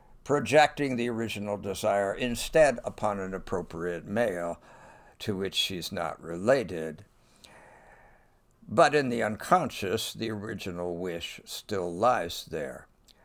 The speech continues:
That doesn't mean, my point is, that it was acted upon in any way, though,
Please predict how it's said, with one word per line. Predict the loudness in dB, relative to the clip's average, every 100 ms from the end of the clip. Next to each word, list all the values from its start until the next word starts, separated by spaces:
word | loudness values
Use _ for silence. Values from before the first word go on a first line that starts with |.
| _ _ _ 0
That | 4 4 2 2
doesn't | 6 6 4 -4 -8 -10
mean, | -8 -6 -6 -8 -10 -12 -8
my | -8
point | -6 -2 0 -2
is, | -8 -6 -6 -8 -12 -10
that | -8
it | -8
was | -10 -10 -12 -2
acted | 2 2 0 -8
upon | -8 -12 -10 -8 -8 -14 -14
in | -12 -12
any | -12 -10 -10
way, | -10 -8 -6 -6 -8 -10 -16 _ _ _ -20 _ _ _ _
though, | -6 6 8 10 8 2